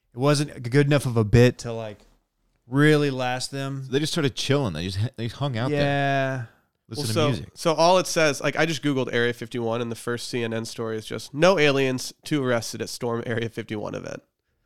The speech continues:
Speaker 2: <laughs>
Speaker 3: I'm just bummed that we didn't see them aliens.
Speaker 2: Yeah.
Speaker 3: What if they actually walked away with, like, an alien? Like, they got in, they stole an alien, and they, we had one in our possession.
Speaker 2: People are talking about, like, clapping alien cheeks and all this. It, it went from just seeing the aliens to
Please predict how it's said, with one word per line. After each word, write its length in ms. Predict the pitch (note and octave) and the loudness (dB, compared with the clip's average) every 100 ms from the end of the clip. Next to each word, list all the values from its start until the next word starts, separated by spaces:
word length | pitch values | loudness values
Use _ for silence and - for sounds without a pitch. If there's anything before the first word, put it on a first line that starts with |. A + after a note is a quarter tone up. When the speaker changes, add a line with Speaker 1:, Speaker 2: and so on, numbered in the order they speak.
| _ | _
Speaker 2:
<laughs> 1040 | - - - - - E3 - G#3+ - _ - | -16 -16 -20 -20 -2 -2 -2 -12 -16 _ -6
Speaker 3:
I'm 100 | A#3 | -2
just 240 | D#4+ C3+ | -4 -2
bummed 200 | D#3+ F#3 | -4 -4
that 60 | E3 | -4
we 100 | D3+ | -4
didn't 180 | D#3+ | -4
see 160 | - D#3 | -4 -4
them 180 | C3+ A#2+ | -4 -4
aliens. 500 | A#2+ G#2 - - - | -4 -6 -12 -14 -12
Speaker 2:
Yeah. 260 | E2 E2 E2 E2 _ _ _ _ _ | -8 -6 -6 -10 _ _ _ _ _
Speaker 3:
What 160 | C#3+ D4 | 0 0
if 80 | F#4 | 0
they 100 | - | 0
actually 320 | D#3 E3 E3+ | 0 0 -2
walked 280 | B2+ C3+ B2+ | 0 -2 0
away 140 | B2 | -2
with, 140 | A2 | -2
like, 100 | A2+ | -8
an 60 | G#2 | -10
alien? 380 | G2 G2+ F#2+ - _ _ _ _ _ - | -10 -12 -14 -20 _ _ _ _ _ -12
Like, 120 | C3 | -4
they 100 | C#3+ | -2
got 300 | B2+ C3+ D3 | 4 6 6
in, 220 | B2 B2 | 4 2
they 80 | A2 | -2
stole 280 | - A#2+ A#2+ | -4 -4 -4
an 60 | |
alien, 360 | A2 G#2+ A2 A2+ | -4 -4 -4 -4
and 140 | A2 | -6
they, 80 | G#2+ - | -8 -6
we 120 | G#2+ | -8
had 240 | A2 A2 | -4 -6
one 220 | - - - | -6 -14 -10
in 80 | |
our 100 | G#2+ | -10
possession. 520 | G#2 G#2 G#2+ - - - _ _ _ - | -10 -10 -10 -12 -18 -20 _ _ _ -6
Speaker 2:
People 240 | F3+ A#3+ | -2 -2
are 20 | |
talking 240 | - E3+ E3 | 0 0 2
about, 200 | D3 A2+ | 0 0
like, 180 | G#2+ | -2
clapping 420 | - D3 D#3 C3+ G#2+ | -2 -2 0 -2 -2
alien 340 | A#2+ C#3 D3 | -2 -2 -6
cheeks 320 | - D#3+ C#3+ | -4 -6 -6
and 80 | D3+ | -6
all 100 | D#3 | -6
this. 240 | D3+ D#3+ - | -4 -4 -4
It, 260 | G#2+ - _ | -6 -8 _
it 60 | C3+ | -4
went 220 | F3+ F3+ | -4 -4
from 240 | E3+ C#3+ | -4 -4
just 280 | B2 A#2+ - | -2 -2 0
seeing 240 | C3+ C#3 | 0 0
the 80 | B2 | 0
aliens 540 | G2+ F#2+ F#2 F2+ F2+ - | 0 0 0 -4 -6 -8
to 260 | G#2 F#2 | -4 -4